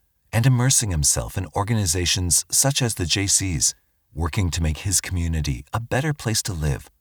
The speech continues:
People who knew Gacy thought of him as a generous,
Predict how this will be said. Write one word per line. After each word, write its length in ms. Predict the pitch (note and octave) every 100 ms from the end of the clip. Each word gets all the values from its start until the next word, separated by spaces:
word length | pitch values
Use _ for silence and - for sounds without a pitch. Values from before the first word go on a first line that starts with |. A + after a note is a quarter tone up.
| _ _ _ _ _ _
People 340 | - A2 A2+ F#2+
who 120 | E2+
knew 200 | D#2 E2
Gacy 600 | D2 D2+ C#2+ - C#2 B1+
thought 320 | - G2+ G#2
of 120 | A2 G2+
him 180 | G2+
as 160 | G#2 G2
a 80 | A2
generous, 580 | F#2 G2+ G#2 G2+ G2